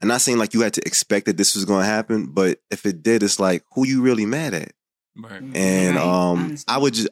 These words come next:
Speaker 1: I guess I, w-, I would just say, like, it would depend on how I caught her too, because if I caught her and it was, like, in the act or some shit like that, it's like, you wanna be mad in the moment and shit, but then it's like,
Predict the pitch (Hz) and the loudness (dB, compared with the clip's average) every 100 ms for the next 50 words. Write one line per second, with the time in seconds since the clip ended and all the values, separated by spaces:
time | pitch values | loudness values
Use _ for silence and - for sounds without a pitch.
0 | - 127 156 135 123 107 - 117 113 - | -4 -4 0 0 2 0 2 2 2 2
1 | 113 104 107 110 - 120 104 95 87 - | 0 2 2 2 2 0 2 0 -2 -2
2 | 104 104 - 110 101 - 113 101 90 87 | 0 0 2 2 2 2 0 2 0 0
3 | 87 - 113 110 104 - _ _ _ _ | -2 2 2 4 0 -4 _ _ _ _
4 | 82 95 92 92 87 104 104 90 92 107 | -2 -2 0 0 -2 -2 0 0 -2 -2
5 | 110 - 104 - 95 101 90 107 87 _ | 0 2 2 2 2 0 0 0 0 _
6 | _ _ _ _ _ 107 - 113 92 101 | _ _ _ _ _ -2 0 0 -4 -8
7 | 110 107 120 117 107 101 117 113 104 101 | -2 2 2 2 2 2 2 0 2 4
8 | 139 131 - 107 - 104 92 98 104 101 | 4 4 2 0 2 0 -2 -2 0 0
9 | 98 78 _ _ 98 - 107 98 90 | 0 -4 _ _ -2 0 2 2 -2